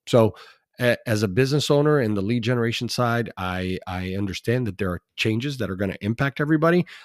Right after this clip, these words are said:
However, on the consumer side, I think overall it's the, the regulation is positive. So let's just break down some of the changes that, that are gonna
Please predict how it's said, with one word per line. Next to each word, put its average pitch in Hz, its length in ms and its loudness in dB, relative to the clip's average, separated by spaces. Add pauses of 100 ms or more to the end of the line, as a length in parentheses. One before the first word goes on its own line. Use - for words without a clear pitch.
(100)
However, 104 500 2 (220)
on 107 140 -2
the 104 60 -2
consumer 117 460 0
side, 98 480 0
I 101 120 -2
think 98 280 0
overall 98 460 0
it's - 240 -4
the, 92 280 -12
the 95 120 -4
regulation 107 840 4
is 95 180 -6
positive. 90 720 0
So 92 300 2 (340)
let's 156 140 4
just 185 160 4
break 160 220 4
down 143 220 6
some 131 180 2
of 117 40 6
the 107 80 4
changes 120 480 4
that, 101 260 2 (100)
that 95 180 -8 (120)
are 101 160 -6
gonna 95 420 -2